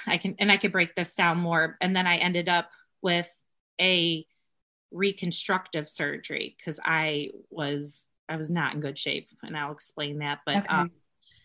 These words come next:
Speaker 1: so anyways, it happened all during twenty twenty and the
Speaker 2: Oh,
Speaker 1: pandemic,
Speaker 2: wow.
Speaker 1: and it led me to resign from teaching and, um, become a stay-at-home mom.
Speaker 2: Mm-hmm.
Speaker 1: Um, so yeah, it's,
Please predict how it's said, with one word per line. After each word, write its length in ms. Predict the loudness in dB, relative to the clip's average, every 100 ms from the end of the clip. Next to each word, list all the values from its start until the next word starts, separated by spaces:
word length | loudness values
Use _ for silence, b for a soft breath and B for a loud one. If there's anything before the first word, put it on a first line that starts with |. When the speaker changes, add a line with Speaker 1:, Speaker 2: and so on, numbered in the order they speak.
| b b _
Speaker 1:
so 300 | 6 8 8
anyways, 760 | 8 8 8 8 8 8 4 -2 2
it 120 | 2
happened 300 | 2 2 4
all 100 | 2
during 220 | 4 2 0
twenty 280 | -2 -2
twenty 640 | -4 -2 -2 2 2 2 -2 -2
and 360 | 2 4 4 0
the 80 | -2
Speaker 2:
Oh, 40 |
Speaker 1:
pandemic, 580 | -2 0 2 2 2 -2
Speaker 2:
wow. 60 | -6 -10
Speaker 1:
and 160 | -4
it 140 | -4 -2
led 220 | -2 0
me 280 | 0 -2 -4 -4
to 480 | -4 -2 -2 -4 -8 B B B
resign 500 | 6 6 8 6 6
from 180 | 2 -2
teaching 640 | -2 -6 -6 -4 -4 -4 -6
and, 460 | -4 -2 -2 -6 -8
um, 220 | -8 -6
become 280 | -6 -4 -6
a 20 |
stay-at-home 560 | -4 -6 -6 -8 -4
mom. 400 | -2 -2 -4 -10 -14 _ 4
Speaker 2:
Mm-hmm. 420 | 6 8 6 4
Speaker 1:
Um, 440 | 4 -2 -2 -8 -20 -18
so 640 | -12 0 4 4 2 0 -6 B B -10
yeah, 280 | 0 2 2
it's, 600 | 2 0 -2 -14 -14